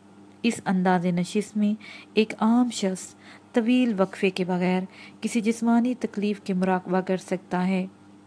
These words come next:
इस अंदाज़े नशिस्त की एक और शक्ल इस तरह है, दोनों कूल्हे फर्श पर टिकाकर बैठ जाएं और पैरों को इस, पैरों को इस तरह खड़ा कर लें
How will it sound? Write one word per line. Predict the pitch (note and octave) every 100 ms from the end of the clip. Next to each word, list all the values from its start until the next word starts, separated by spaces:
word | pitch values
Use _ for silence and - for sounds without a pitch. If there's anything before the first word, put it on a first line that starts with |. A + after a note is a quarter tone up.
| - - - - - - - - - - - G#3+
इस | - -
अंदाज़े | G3+ G#3 G#3 G3+
नशिस्त | G3+ G3 A3 G#3+ -
की | G#3+ G#3+ - - -
एक | A3 G#3+
और | A#3+ B3
शक्ल | A#3 G3+ G#3+ G#3 -
इस | F#3
तरह | F#3+ F#3 F#3
है, | F#3+ F#3 G3 - - - - -
दोनों | F#3 A#3+ B3+ C4+
कूल्हे | G#3+ G3+ G3 G#3+ - - -
फर्श | - B3 A#3+
पर | - G#3
टिकाकर | F#3 G3 F3+ F3+ F3
बैठ | F3 F#3+ G3
जाएं | - G#3 A#3 - - - -
और | G#3+
पैरों | - A#3+ B3+ B3+
को | C4
इस, | - A#3+ - - -
पैरों | B3 A#3+ B3+ B3+
को | C4+ -
इस | A3 -
तरह | A3 G3+
खड़ा | - F#3 F#3
कर | F#3 F#3
लें | F#3+ F#3+